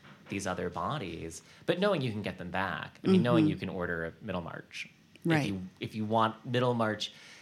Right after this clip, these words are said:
Speaker 1: as a Barnes and Noble classic in a leather bound, whatever, you can get it if you want it. And, you know, um,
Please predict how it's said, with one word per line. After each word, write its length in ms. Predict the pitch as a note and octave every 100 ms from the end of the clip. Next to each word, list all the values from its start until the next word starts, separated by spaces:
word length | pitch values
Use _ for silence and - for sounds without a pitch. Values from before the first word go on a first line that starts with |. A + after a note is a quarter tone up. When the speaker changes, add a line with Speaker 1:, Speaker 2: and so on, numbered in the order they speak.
| - -
Speaker 1:
as 140 | G2
a 40 |
Barnes 280 | A2 C3 A#2
and 60 | A2+
Noble 200 | G2+ G2
classic 500 | - B2+ B2 A#2 A2+
in 80 | G2+
a 60 |
leather 280 | G2 G#2+ A2
bound, 420 | G#2 G2+ F#2+ F#2
whatever, 340 | A#2 F3+ D3+ C#3
you 180 | B2+
can 140 | B2 A#2
get 200 | A2 G2+
it 80 | F#2+
if 160 | F#2
you 100 | G2+
want 240 | F#2+ F#2+ F#2
it. 140 | F2+
And, 240 | F#2 F2+ F#2
you 60 | A2+
know, 100 | D#2+ - - - -
um, 480 | G2+ G2 F#2 F#2